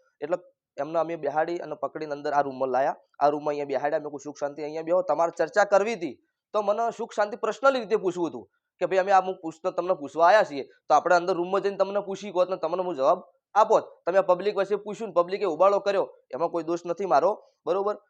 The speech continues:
અને એ ભાઈ એમનાથી પછી રાતે અમે ઓય મોડા સુધી હતા, ઓય મળ્યા અમને. પછી અમારી બાજુમાંથી જે એમના સમાજના હગાવાલા આયા અહીંયા, બરોબર? એમને એવું કીધું કે જો ભાઈ મારા ઘરે ઉબાળો થયો હો,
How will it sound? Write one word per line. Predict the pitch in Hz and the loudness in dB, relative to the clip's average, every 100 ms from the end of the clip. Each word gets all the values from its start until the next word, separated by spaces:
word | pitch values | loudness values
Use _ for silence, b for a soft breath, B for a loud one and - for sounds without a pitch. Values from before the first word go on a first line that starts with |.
| _ | _
અને | 175 202 - | 0 0 2
એ | 208 | 2
ભાઈ | 175 | 4
એમનાથી | 202 214 190 202 202 | 4 2 2 -2 -2
પછી | 190 180 185 151 | 0 0 2 2
રાતે | 147 180 | 2 2
અમે | 170 | 0
ઓય | 175 175 175 147 | 4 4 4 2
મોડા | 151 | 4
સુધી | 151 131 | 4 2
હતા, | 147 165 160 - | 0 0 0 0
ઓય | 143 139 | 0 2
મળ્યા | 131 156 | 2 2
અમને. | 151 156 170 - b b | 2 0 -6 -8 b b
પછી | 147 147 143 120 | -6 -4 -6 -8
અમારી | 147 156 156 | -2 0 2
બાજુમાંથી | 147 143 147 151 147 | -2 -2 -8 -8 -8
જે | 127 | -4
એમના | 143 143 | -4 -4
સમાજના | 131 139 143 143 139 | -4 -4 -4 -2 -6
હગાવાલા | 135 139 139 139 131 | -2 0 2 2 2
આયા | 131 | 0
અહીંયા, | 143 143 151 _ _ - | -2 -4 -10 _ _ -6
બરોબર? | 160 175 | -4 -2
એમને | 160 151 165 | 0 0 0
એવું | 151 160 | -2 -4
કીધું | 127 160 | -4 -6
કે | 143 | -2
જો | 156 | -2
ભાઈ | 147 | -2
મારા | 143 117 156 | -2 2 2
ઘરે | 143 156 | 2 0
ઉબાળો | 127 135 160 | 2 4 4
થયો | 160 160 | 2 0
હો, | 165 | 0